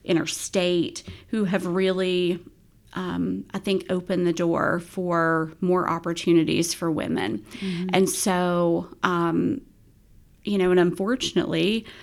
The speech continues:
Speaker 1: the pandemic, I think, has created a lot of opportunities, job opportunities,
Speaker 2: Mm-hmm.
Speaker 1: things that
Speaker 2: Where people can work anywhere
Speaker 1: That people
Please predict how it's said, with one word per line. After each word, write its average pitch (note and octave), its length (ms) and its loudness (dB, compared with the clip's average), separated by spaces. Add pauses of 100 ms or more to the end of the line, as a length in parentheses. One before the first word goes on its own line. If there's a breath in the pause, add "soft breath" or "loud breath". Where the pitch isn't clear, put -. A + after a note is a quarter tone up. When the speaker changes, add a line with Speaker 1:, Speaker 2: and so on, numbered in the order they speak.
(120)
Speaker 1:
the G#3 100 -2
pandemic, A3 640 0
I E3+ 80 -2
think, E3 260 0
has E3+ 160 -8
created E3 460 -2
a D#3+ 40 -2
lot D#3+ 200 0
of D#3+ 100 -2
opportunities, F3+ 600 0
job G3+ 360 0
opportunities, E3 960 2
Speaker 2:
Mm-hmm. G3+ 100 -2
Speaker 1:
things F#3+ 360 2
that F3+ 560 2
Speaker 2:
Where F#3 140 2
people G#3+ 220 4
can G#3 200 8
work F#3+ 280 12
anywhere F#3 560 10
Speaker 1:
That D3+ 60 6
people - 160 10